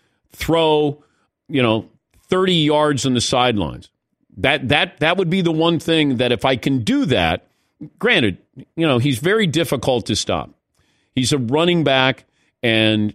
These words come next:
he looks like a running back. And the Niners have a great defense,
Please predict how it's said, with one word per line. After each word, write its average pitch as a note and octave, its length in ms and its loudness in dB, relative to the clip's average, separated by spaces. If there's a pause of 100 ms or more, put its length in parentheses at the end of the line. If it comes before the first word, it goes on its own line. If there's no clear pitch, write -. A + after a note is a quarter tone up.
he C3+ 140 -2
looks C3+ 320 0
like A2+ 220 0
a G#2 60 0
running F2+ 340 0
back. C2+ 320 -8 (320)
And D3 160 0
the D3 60 2
Niners E3 440 2
have C#3+ 220 2
a C3 120 2
great A2+ 440 -2
defense, A#2 580 -4